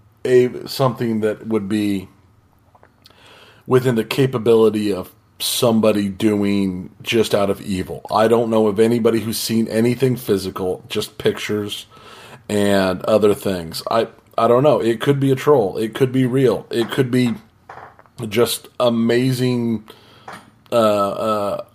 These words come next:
altruism. Uh, we don't know. And I think that more than anything, this is something that's going to be dominating pinball news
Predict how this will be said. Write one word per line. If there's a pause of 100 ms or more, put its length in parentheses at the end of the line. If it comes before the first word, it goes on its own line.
altruism.
Uh,
we
don't
know.
And (1160)
I
think
that
more
than
anything, (640)
this
is
something
that's
going
to
be
dominating
pinball
news